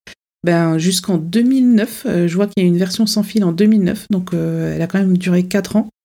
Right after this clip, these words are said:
Euh, c'était, hum, c'est une souris quand même qu'on a,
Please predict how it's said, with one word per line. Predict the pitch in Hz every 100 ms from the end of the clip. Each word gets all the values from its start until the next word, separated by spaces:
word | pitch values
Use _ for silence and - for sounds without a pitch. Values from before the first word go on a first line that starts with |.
| _ _ _ _ _
Euh, | 165 160 156 160
c'était, | 165 180 180 175 160 156
hum, | 156 151 147 147 147 - - - _ _
c'est | -
une | 226
souris | 220 240 254
quand | 262
même | 233 240
qu'on | 233 208
a, | 185